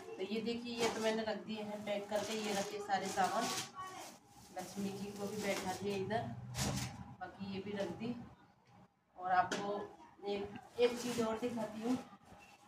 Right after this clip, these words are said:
क्या हम ये भी लेके आए, चप्पल भी लाए थे आज एक जोड़ी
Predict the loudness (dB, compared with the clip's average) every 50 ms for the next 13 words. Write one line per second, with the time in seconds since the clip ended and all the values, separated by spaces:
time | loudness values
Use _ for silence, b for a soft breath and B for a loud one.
0 | -20 -20 -20 -20 -20 -20 -20 -20 -20 -20 -12 -4 0 0 2 2 2 0 0 -2
1 | -2 -4 -6 -8 -10 -14 -16 -16 -16 -16 -16 -14 -10 -8 -8 -8 -8 -10 -6 -6
2 | -2 0 2 2 2 2 2 2 2 2 2 2 2 4 4 4 2 -2 -6 -10
3 | -16 -20 -16 -10 -10 -8 -8 -10 -14 -20 -20 -20 -20 -4 2 2 4 4 4 2
4 | 2 2 0 0 2 2 4 8 8 8 8 6 2 -2 2 4 4 4 4 2
5 | -2 -4 -4 -2 -2 -2 -2 -2 -6